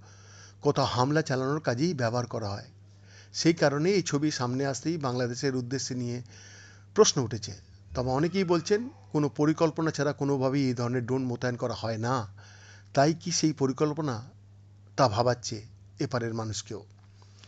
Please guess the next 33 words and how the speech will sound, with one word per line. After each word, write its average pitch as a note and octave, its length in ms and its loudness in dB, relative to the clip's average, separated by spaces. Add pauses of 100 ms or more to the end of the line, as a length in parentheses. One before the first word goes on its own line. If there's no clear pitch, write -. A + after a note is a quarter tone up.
(520)
যদিও F3 300 6
এ G#3 80 6
প্রসঙ্গে G#3 440 -2
অবসরপ্রাপ্ত D#3+ 720 0
বায়ুসেনা C3+ 440 -2
কর্তা C3 340 -4
আর A#2+ 180 -4
কে B2+ 160 -4
দাস A#2 240 -4
বলেছেন, B2+ 380 -4
বহু D3 260 0
লোক E3+ 240 -2 (300)
বর্ডার B2 280 2
পার B2+ 200 -4
করার B2 280 -4
চেষ্টা, A#2 440 -6 (1120)
সেটা E3 280 6
নিয়ে D3 200 4
বাংলাদেশ B2+ 420 0
চিন্তিত, C#3 360 -4
সেই E3+ 200 -2
কারণে B2+ 340 -2
এই B2 100 0
ড্রোন A#2 380 -2
আনা A#2 200 -4
হয়ে C3+ 180 -2
থাকতে D3 300 -4
পারে। C#3+ 180 -4
ওদের B2+ 260 -2
দেশ D3 200 0
থেকে C#3 240 -12
কত B2+ 220 -2
লোক F3 160 0